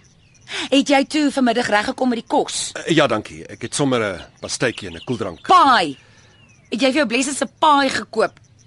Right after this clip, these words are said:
Speaker 1: Dis mos nie kos nie.
Speaker 2: O, nee.
Speaker 1: Kos is rys en vleis en aartappels. Nee, oh, wat eet jy vanaand?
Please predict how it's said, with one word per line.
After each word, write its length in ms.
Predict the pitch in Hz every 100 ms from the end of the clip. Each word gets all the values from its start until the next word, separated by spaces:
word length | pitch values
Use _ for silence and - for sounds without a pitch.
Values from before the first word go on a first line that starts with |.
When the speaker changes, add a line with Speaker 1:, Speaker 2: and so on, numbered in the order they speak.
| _ -
Speaker 1:
Dis 140 | - 254
mos 80 | 285
nie 120 | - -
kos 380 | 359 233 -
nie. 300 | 247 226 254 - _ _
Speaker 2:
O, 160 | - 214
nee. 300 | 135 247 - _ -
Speaker 1:
Kos 320 | 740 659 392
is 300 | 320 - 175
rys 440 | 190 214 285 - -
en 220 | - -
vleis 340 | - 320 262 -
en 100 | 233
aartappels. 640 | 302 - 262 208 156 - - - - _ _ _
Nee, 520 | 302 392 349 277 226 190 -
oh, 180 | 330 277 - _ - - - -
wat 240 | 180 220
eet 160 | 330 294
jy 100 | 285
vanaand? 560 | 254 226 180 143 139